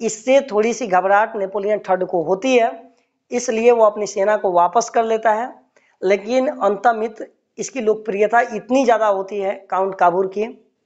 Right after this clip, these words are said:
कि यह अपने जीवन काल, ऐसे कहें तो अठारह सौ साठ से इकसठ में रोम को छोड़ करके बाकी सभी उत-, उत्तरी इटली को और मध्य इटली को आपस में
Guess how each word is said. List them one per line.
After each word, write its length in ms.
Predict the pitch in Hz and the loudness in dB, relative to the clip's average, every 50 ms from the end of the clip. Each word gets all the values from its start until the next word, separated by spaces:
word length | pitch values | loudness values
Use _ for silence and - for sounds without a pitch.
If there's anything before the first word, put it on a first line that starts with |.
| _ _ _ _ _ _ _ _ _ - | _ _ _ _ _ _ _ _ _ -8
कि 80 | 208 | -4
यह 420 | 202 214 233 277 240 220 208 202 208 | -4 -4 -4 -4 -2 2 4 6 6
अपने 760 | 214 - - - 190 - - 196 196 208 208 202 226 - - - | 4 4 0 -2 -4 -4 -2 -2 0 0 0 0 -2 -6 -12 -12
जीवन 320 | 156 - 208 214 233 233 - | -6 -2 2 4 4 4 4
काल, 240 | 214 214 220 262 | 4 2 2 2
ऐसे 260 | 240 220 196 190 - 226 | 0 -2 -2 -2 -4 -2
कहें 220 | - 214 208 214 | 0 2 0 2
तो 100 | 214 208 | 2 0
अठारह 320 | 190 180 175 180 185 208 | 0 2 2 0 0 0
सौ 140 | 202 196 208 | -2 -6 -8
साठ 260 | 196 - 190 190 190 | -2 0 2 2 2
से 140 | 190 - 208 | 0 -6 -8
इकसठ 460 | 202 - 185 175 - - 233 220 - | -4 -4 -4 -2 0 0 0 0 2
में 260 | 208 208 226 247 - - _ _ _ _ _ - | -2 -2 -4 -4 -8 -16 _ _ _ _ _ -4
रोम 260 | 208 185 220 240 247 240 | 0 2 4 4 2 0
को 160 | - 240 208 | -2 -4 -6
छोड़ 260 | - - 202 202 208 | -4 -2 -2 -2 -2
करके 260 | 202 220 214 220 233 | -2 -4 -2 -2 -2
बाकी 400 | 202 180 175 185 180 - 208 214 226 - _ _ _ | 2 2 2 2 0 -2 -4 -4 -4 -8 _ _ _
सभी 440 | _ _ _ - 208 202 233 262 269 | _ _ _ 0 0 2 2 0 -2
उत-, 540 | 269 262 240 208 - - 247 226 214 294 - _ _ _ _ _ _ _ _ _ _ - - | -4 -8 -12 -12 -12 -12 -12 -12 -12 -14 -16 _ _ _ _ _ _ _ _ _ _ -8 -6
उत्तरी 380 | 214 - - 247 247 262 254 | -6 -2 0 0 0 0 -2
इटली 260 | 233 254 - 226 233 | -4 -4 -4 -6 -4
को 180 | 220 - 254 277 | 0 2 2 2
और 200 | - 254 220 190 | 4 4 2 2
मध्य 240 | 196 208 214 208 226 | 2 0 0 0 -2
इटली 280 | 208 185 - 220 214 | -10 -10 -10 -10 -10
को 140 | 202 - 233 | -6 -4 -4
आपस 460 | - - - - 175 175 175 233 190 196 | -4 -2 0 0 0 0 0 -2 -2 0
में 340 | 196 196 208 254 - - | 0 0 0 0 -2 -8